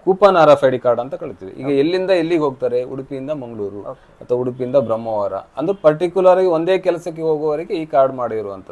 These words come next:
Speaker 1: ಸರ್.
Speaker 2: ಓಕೆ.
Speaker 1: ಅದರಲ್ಲಿ ಡಿಸ್ಕೌಂಟ್ ಮೂವತ್ತರಿಂದ ಮೂವತ್ತೈದು ಪರ್ಸೆಂಟ್. ಅಂದ್ರೆ ನಮ್ದು ತುಂಬಾ ರೂಟ್‌ಗಳಿದೆ ಸರ್.
Speaker 2: ಹ್ಮ್.
Speaker 1: ಈಗ ರೂಟ್ ಹೇಗೆ ಬರುತ್ತೆ ಅಂತ ಹೇಳಿದ್ರೆ ನಾವು ಒಂದೇ ರೂಟ್ ಅಲ್ಲ ಸರ್.
Speaker 2: ಹ್ಮ್.
Speaker 1: ಸಿ ಸಿ ಟಿ ವ್ಯವಸ್ಥೆ ಒಂದು ಮಂಗಳೂರಿನಿಂದ ಮಣಿಪಾಲ, ಒಂದು
Speaker 2: ಓಕೆ.
Speaker 1: ಉಡುಪಿಯಿಂದ ಕುಂದಾಪುರ, ಕುಂದಾಪುರದಿಂದ ಭಟ್ಕಳ,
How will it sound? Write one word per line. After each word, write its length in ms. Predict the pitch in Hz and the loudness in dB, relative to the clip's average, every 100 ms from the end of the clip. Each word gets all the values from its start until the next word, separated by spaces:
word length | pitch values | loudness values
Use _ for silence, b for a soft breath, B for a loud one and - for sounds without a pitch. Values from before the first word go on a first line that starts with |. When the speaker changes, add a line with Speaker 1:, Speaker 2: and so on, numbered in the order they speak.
| - | -16
Speaker 1:
ಸರ್. 140 | 92 | -12
Speaker 2:
ಓಕೆ. 400 | - 139 _ 104 - | -12 -14 _ -10 2
Speaker 1:
ಅದರಲ್ಲಿ 360 | 151 196 202 | 4 4 4
ಡಿಸ್ಕೌಂಟ್ 440 | 180 170 - 202 202 | 2 0 -2 -2 -2
ಮೂವತ್ತರಿಂದ 480 | 170 170 165 165 160 | 0 2 2 0 0
ಮೂವತ್ತೈದು 480 | 151 143 139 123 | 2 0 0 -6
ಪರ್ಸೆಂಟ್. 280 | 110 107 101 | -8 -12 -12
ಅಂದ್ರೆ 280 | 123 156 - - | -8 -6 -8 -8
ನಮ್ದು 260 | 139 160 | -4 -4
ತುಂಬಾ 420 | 156 - 151 175 190 | -6 -8 -4 4 4
ರೂಟ್‌ಗಳಿದೆ 580 | 156 160 139 123 98 | 6 2 2 2 2
ಸರ್. 180 | 90 - | -8 -18
Speaker 2:
ಹ್ಮ್. 120 | 139 127 | -20 -14
Speaker 1:
ಈಗ 120 | 117 | -4
ರೂಟ್ 280 | 113 139 151 | -2 0 0
ಹೇಗೆ 180 | 147 139 | 0 2
ಬರುತ್ತೆ 280 | 135 123 131 | 2 0 -4
ಅಂತ 140 | 120 | -6
ಹೇಳಿದ್ರೆ 220 | 120 139 | -6 -6
ನಾವು 180 | 139 135 | -10 -8
ಒಂದೇ 260 | 131 147 170 | -4 2 4
ರೂಟ್ 240 | 156 135 | 4 0
ಅಲ್ಲ 160 | 117 95 | -4 -4
ಸರ್. 180 | - - | -14 -18
Speaker 2:
ಹ್ಮ್. 120 | 151 139 _ | -18 -18 _
Speaker 1:
ಸಿ 100 | 143 | -6
ಸಿ 160 | 151 165 | -4 -2
ಟಿ 120 | 156 | 2
ವ್ಯವಸ್ಥೆ 520 | 139 127 165 - _ - | 2 2 -4 -10 _ -8
ಒಂದು 120 | 127 | -4
ಮಂಗಳೂರಿನಿಂದ 440 | 131 131 131 127 | -2 0 0 0
ಮಣಿಪಾಲ, 500 | 127 117 113 110 98 | -4 -4 -6 -4 -4
ಒಂದು 240 | 98 - 117 | -6 -10 -10
Speaker 2:
ಓಕೆ. 80 | 117 | -8
Speaker 1:
ಉಡುಪಿಯಿಂದ 340 | 110 123 120 | -8 -8 -6
ಕುಂದಾಪುರ, 540 | 113 110 107 104 101 | -6 -8 -6 -6 -6
ಕುಂದಾಪುರದಿಂದ 760 | 98 95 113 117 113 117 113 113 | -10 -10 -4 -4 -4 -6 -8 -8
ಭಟ್ಕಳ, 440 | 107 104 110 104 | -8 -8 -6 -4